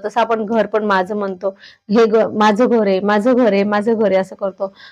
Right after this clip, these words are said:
परंतु आपलं, अ, हे जे काय आहे, ही नेम प्लेट आहे, ही आपल्याला ओळख करून देते, घर कोणाचं आहे, नक्की घर कोणाचं आहे. तर, अ, तेच आपण आणलेलं आहे.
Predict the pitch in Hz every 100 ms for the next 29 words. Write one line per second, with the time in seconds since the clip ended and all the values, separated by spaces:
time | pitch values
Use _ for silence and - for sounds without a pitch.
0 | _ 233 233 233 214 233 240 - 214 -
1 | 240 240 233 - _ _ - 208 202 214
2 | 233 233 226 226 226 233 240 233 220 220
3 | 220 214 214 214 214 196 - - - 226
4 | 220 196 240 233 247 254 240 254 247 247
5 | 240 233 226 220 240 233 233 208 214 220
6 | 220 226 214 220 190 190 190 - 202 208
7 | 208 190 202 190 185 196 208 202 _ _
8 | _ _ _ _ 240 233 233 233 240 -
9 | _ _ _ _ _ - - 226 226 202
10 | 208 208 208 208 208 208 202